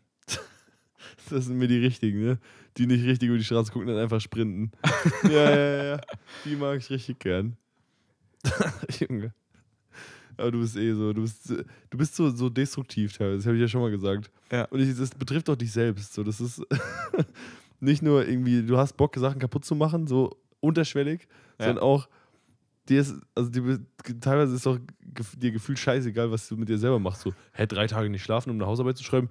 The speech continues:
Speaker 1: Hä, ist doch kein Problem, oder? Dazwischen noch achtzehn Bier saufen? Ja, ist doch kein Problem, oder?“ <laughs>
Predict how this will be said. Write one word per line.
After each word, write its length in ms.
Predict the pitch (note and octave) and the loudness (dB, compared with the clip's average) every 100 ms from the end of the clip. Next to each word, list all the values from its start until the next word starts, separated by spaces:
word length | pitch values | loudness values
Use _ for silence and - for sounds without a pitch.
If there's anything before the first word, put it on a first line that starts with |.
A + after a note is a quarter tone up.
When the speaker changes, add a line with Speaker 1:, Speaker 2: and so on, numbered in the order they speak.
| - | -8
Speaker 1:
Hä, 100 | _ | _
ist 80 | F2+ | -10
doch 40 | G2 | -8
kein 120 | F#2 | -8
Problem, 340 | F2 F2 C3+ G2 | -8 -4 -2 2
oder? 200 | A#2 B2 _ | 0 -2 _
Dazwischen 320 | - G#2 A#2+ | -8 -4 0
noch 120 | A#2+ | 0
achtzehn 300 | - G#2+ A#2+ | -2 -4 -4
Bier 140 | G#2+ A#2+ | -2 2
saufen? 320 | C3 C3+ C3 - | 2 2 -4 -10
Ja, 160 | C#3+ | -12
ist 120 | C#3+ - | -12 -12
doch 80 | |
kein 120 | G2 F#2 | -10 -10
Problem, 320 | - C3 A2 | -2 -2 0
oder?“ 200 | G#2 C#3+ - - | 0 -2 -4 -20
<laughs> 20 | _ | _